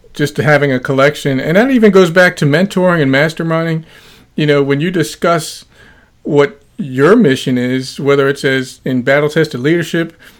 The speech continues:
or me with my company, or whether you're with, working with an organization, you know, when you are able to get a group of minds together and share that common idea, it becomes a force multiplier.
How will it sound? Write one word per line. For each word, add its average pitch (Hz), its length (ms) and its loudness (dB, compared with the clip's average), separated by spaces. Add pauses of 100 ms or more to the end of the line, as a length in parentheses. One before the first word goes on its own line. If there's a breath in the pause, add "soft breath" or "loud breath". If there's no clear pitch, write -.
(200 loud breath)
or 120 320 -4 (480)
me 147 300 2
with 147 240 -4
my 156 220 0 (220)
company, 160 440 -2
or 127 260 -2
whether 135 340 -4
you're 135 160 -2
with, 135 280 -4
working 151 320 -2
with 139 120 -4
an 139 60 -2
organization, 135 880 -2 (560 soft breath)
you 143 80 -2
know, 131 140 -2
when 131 220 -2
you 190 300 2
are 143 200 0
able 139 380 -6
to 127 640 -8 (500)
get 147 160 -2
a 135 60 0
group 147 280 -6
of 123 140 -6
minds 139 440 -8
together 113 640 -12 (400 soft breath)
and 117 380 -8 (240)
share 139 340 -4
that 131 200 -6
common 135 280 -6
idea, 123 500 -6
it 185 200 -12
becomes 170 420 -6
a 127 60 -8
force 147 360 -6
multiplier. 131 760 -10